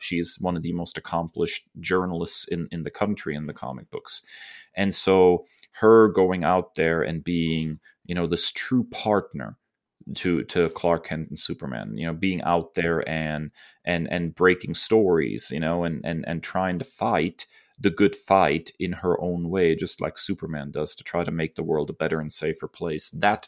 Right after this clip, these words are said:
to me, is the blueprint of what a great superhero love interest is.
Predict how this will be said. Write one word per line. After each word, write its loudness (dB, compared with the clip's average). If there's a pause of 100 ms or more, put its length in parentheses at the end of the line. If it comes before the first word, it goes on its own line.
(120)
to -8
me, -4
is -4
the -8
blueprint -6
of -10
what -6
a -10
great -4
superhero -8
love -4
interest -14
is. -2